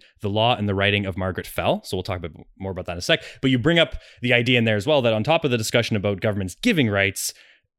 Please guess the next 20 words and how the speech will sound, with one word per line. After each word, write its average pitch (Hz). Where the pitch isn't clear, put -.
that 202
actually 180
distracts 127
us 120
from 113
the 107
discussion 104
of 92
what 113
the 117
government 104
takes 131
as 95
well, 92
if 110
there's 110
too 123
much 107
dis-, 101
uh, 90